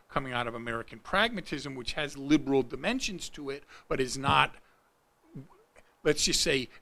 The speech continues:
Dewey is not in your pantheon of classical liberals, think that's fair to say. Nothing personal. Um, and the, and, and, and, and the,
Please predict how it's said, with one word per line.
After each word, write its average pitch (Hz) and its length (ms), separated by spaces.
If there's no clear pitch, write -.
Dewey 170 400
is 131 120
not 139 320
in 131 100
your 123 160
pantheon 113 580
of 107 120
classical 104 460
liberals, - 500
think - 200
that's 113 180
fair 101 240
to - 100
say. - 140
Nothing 170 400
personal. 107 420
Um, 123 460
and 214 160
the, 226 180
and, 196 260
and, 202 440
and, 196 260
and 180 160
the, 185 60